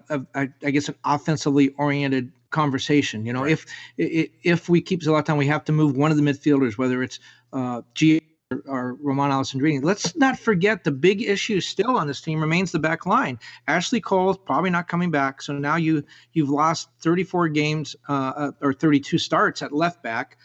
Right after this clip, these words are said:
Speaker 1: You really didn't have a backup right back, so now you're weak at both, uh,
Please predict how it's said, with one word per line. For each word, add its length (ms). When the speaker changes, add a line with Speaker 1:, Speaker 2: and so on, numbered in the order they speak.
Speaker 1:
You 120
really 160
didn't 180
have 240
a 60
backup 420
right 240
back, 300
so 160
now 260
you're 220
weak 280
at 200
both, 360
uh, 300